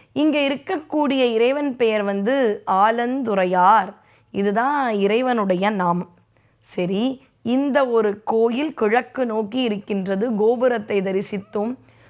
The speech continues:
கோடி கும்ப தரிசனம், கும்ப தரிசனம், கோடி புண்ணியம் என்று இந்த கோயிலுக்குள்ளே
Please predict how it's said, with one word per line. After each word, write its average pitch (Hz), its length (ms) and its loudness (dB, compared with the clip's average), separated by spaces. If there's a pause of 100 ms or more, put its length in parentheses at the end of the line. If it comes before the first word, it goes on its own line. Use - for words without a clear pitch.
(100)
கோடி 214 360 0
கும்ப 277 400 -2
தரிசனம், 208 640 -4
கும்ப 262 380 -2
தரிசனம், 202 560 -4
கோடி 262 460 0
புண்ணியம் 240 580 -2
என்று 214 320 -2
இந்த 233 200 -2
கோயிலுக்குள்ளே 202 720 -2